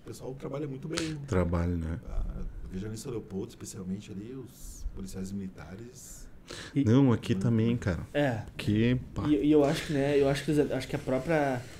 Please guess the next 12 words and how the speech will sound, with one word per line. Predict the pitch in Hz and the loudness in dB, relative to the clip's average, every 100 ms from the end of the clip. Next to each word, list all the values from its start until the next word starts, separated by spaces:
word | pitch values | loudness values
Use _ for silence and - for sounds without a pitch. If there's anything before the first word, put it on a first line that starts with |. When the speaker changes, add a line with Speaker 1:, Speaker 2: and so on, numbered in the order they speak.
| - | -8
Speaker 3:
a | 123 | -4
questão | 139 - | -4 0
desse | 147 160 165 | 0 2 2
avanço | 123 131 139 | 2 2 0
da | - | -2
tecnologia, | 143 143 139 127 117 123 160 | 0 2 2 2 2 2 2
né, | 123 117 | 0 -2
em | |
termos | 120 123 131 127 | -2 0 2 0
de, | 117 | -2
de | 113 | -4
provas, | - 107 107 135 147 113 107 110 | -6 -2 0 0 0 -2 -4 -10